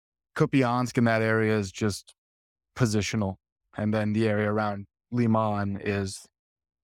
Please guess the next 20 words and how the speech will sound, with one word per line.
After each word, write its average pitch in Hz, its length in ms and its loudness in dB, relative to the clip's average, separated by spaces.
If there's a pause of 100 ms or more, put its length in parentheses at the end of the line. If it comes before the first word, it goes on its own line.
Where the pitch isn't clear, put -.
(120)
challenging. 107 800 -2
The 107 100 -2
Russians 101 340 -4
continue 104 300 -4
to 98 80 -4
push - 300 -4
there, 101 200 -2
but 101 260 -4 (580)
I 107 120 2
don't 110 460 2
anticipate 104 640 -6
that 98 180 -4
being 107 200 -2
a 95 40 -6
major 98 280 -4
breakthrough 92 460 -6
as 95 220 -6
of - 80 -20
yet. - 120 -18 (1000)
But 143 220 2